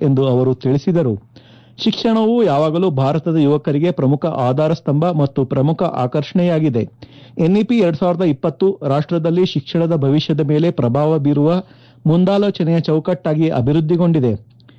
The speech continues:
ದೇಶವು ಐದರಿಂದ ಇಪ್ಪತ್ಮೂರು ವರ್ಷದೊಳಗಿನ ಸುಮಾರು ಮೂವತ್ತು ಕೋಟಿ ವಿದ್ಯಾರ್ಥಿಗಳನ್ನು ಹೊಂದಿದ್ದು, ಇದು ಭಾರತದಲ್ಲಿ ಶೈಕ್ಷಣಿಕ ಸುಧಾರಣೆಗಳ ಮಹತ್ವವನ್ನು ತಿಳಿಸುತ್ತದೆ ಎಂದು ಸಚಿವ ಧರ್ಮೇಂದ್ರ ಪ್ರಧಾನ್ ಹೇಳಿದರು.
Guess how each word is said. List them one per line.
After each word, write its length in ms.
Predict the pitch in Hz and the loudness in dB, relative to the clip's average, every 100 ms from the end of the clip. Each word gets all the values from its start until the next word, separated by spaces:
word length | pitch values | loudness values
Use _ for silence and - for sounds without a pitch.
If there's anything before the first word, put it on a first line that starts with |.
| - - 147 | -20 -2 2
ದೇಶವು 500 | 196 214 220 247 - | 2 2 0 0 0
ಐದರಿಂದ 440 | 151 170 190 185 202 | -2 0 0 0 2
ಇಪ್ಪತ್ಮೂರು 840 | 170 139 180 - _ 170 220 233 | 0 0 -4 -6 _ 0 2 2
ವರ್ಷದೊಳಗಿನ 680 | 156 - 151 147 135 135 | 0 0 -2 0 0 0
ಸುಮಾರು 460 | 135 - 147 160 156 131 - _ - | 0 2 2 2 0 -2 -8 _ 0
ಮೂವತ್ತು 420 | 156 214 214 196 | 2 2 -2 -4
ಕೋಟಿ 340 | - 185 208 | -2 -2 0
ವಿದ್ಯಾರ್ಥಿಗಳನ್ನು 760 | 185 143 156 156 147 151 151 151 | 0 0 0 -2 -2 0 2 2
ಹೊಂದಿದ್ದು, 460 | 131 139 151 135 180 - - _ - | 2 2 0 0 -2 -4 -18 _ -2
ಇದು 260 | 156 156 | 0 0
ಭಾರತದಲ್ಲಿ 680 | 127 135 170 185 175 175 175 | 0 -2 -2 -4 -4 0 0
ಶೈಕ್ಷಣಿಕ 540 | - 160 - 160 165 | 0 -2 -2 -2 -2
ಸುಧಾರಣೆಗಳ 680 | 170 - 135 156 160 156 147 | -2 -2 -2 0 0 0 0
ಮಹತ್ವವನ್ನು 680 | 147 127 151 - 160 156 160 | 0 0 0 -2 0 2 0
ತಿಳಿಸುತ್ತದೆ 720 | - 127 - 147 - 139 185 - | 0 -2 0 -4 -2 -2 -2 0
ಎಂದು 340 | 139 135 131 - - - | 0 2 0 -4 -20 -8
ಸಚಿವ 320 | 170 - 175 | -8 -2 0
ಧರ್ಮೇಂದ್ರ 460 | 156 131 139 180 175 | 0 0 0 0 -2
ಪ್ರಧಾನ್ 400 | 143 131 151 151 - | -2 -2 -2 -2 -2
ಹೇಳಿದರು. 500 | 127 143 156 143 110 | 0 2 0 0 -2